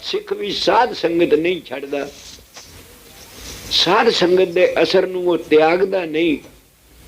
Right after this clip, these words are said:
ਸਾਧ ਸੰਗਤ ਨੂੰ ਉਹ ਆਪਣੀ ਜੀਵਨ ਟਕਸਾਲ ਸਮਝਦਾ।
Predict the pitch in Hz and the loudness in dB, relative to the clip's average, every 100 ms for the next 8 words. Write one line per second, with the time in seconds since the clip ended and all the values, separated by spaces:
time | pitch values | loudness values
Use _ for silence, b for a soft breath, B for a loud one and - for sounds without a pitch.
0 | - - - - - - - - - 196 | -20 -20 -20 -20 -20 -14 -6 -2 0 0
1 | 247 196 165 180 185 175 180 185 - 180 | -2 -2 2 4 4 4 2 2 4 6
2 | 190 - 160 - 175 180 135 139 156 170 | 6 2 -8 -8 -8 -8 -2 2 2 2
3 | 180 - - - - 131 151 165 135 143 | -4 -8 -10 -6 -2 2 2 0 -4 -8
4 | 170 160 147 | -6 -2 -2